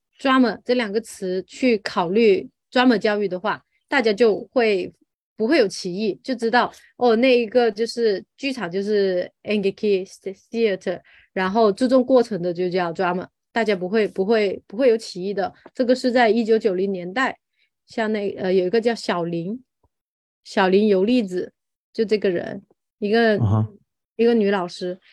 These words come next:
Speaker 1: 她就是把国外的教育戏剧很体系的介绍到日本嘛，这时候就其实概念就已经几乎定下来了。
Speaker 2: 哦，哎，这个有意思。她，她，她有英文发表过的文章吗？小林等人。
Speaker 1: 有，有，有，有，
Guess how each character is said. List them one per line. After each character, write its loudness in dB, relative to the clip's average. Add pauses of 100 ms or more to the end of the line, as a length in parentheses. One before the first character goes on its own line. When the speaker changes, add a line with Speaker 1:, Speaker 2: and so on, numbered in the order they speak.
(120)
Speaker 1:
她 0
就 2
是 2
把 -2
国 -2
外 2
的 -2
教 0
育 0
戏 -8
剧 -4
很 -4
体 -8
系 -2
的 -8 (160)
介 2
绍 0
到 0
日 0
本 -2
嘛， -10 (480)
这 2
时 -2
候 0
就 2
其 -6
实 -4
概 0
念 2
就 2
已 0
经 -6
几 -8
乎 -4
定 -4
下 -8
来 -10
了。 -18 (1500)
Speaker 2:
哦， 2
哎， 4
这 -4
个 0
有 2
意 0
思。 -6
她， 2
她， 2
她 -2
有 0
英 -4
文 -4
发 -4
表 -4
过 -8
的 -4
文 -6
章 -4
吗？ -8 (260)
小 -4
林 -2
等 4
人。 -
Speaker 1:
有， -2
有， -
有， -2
有， -6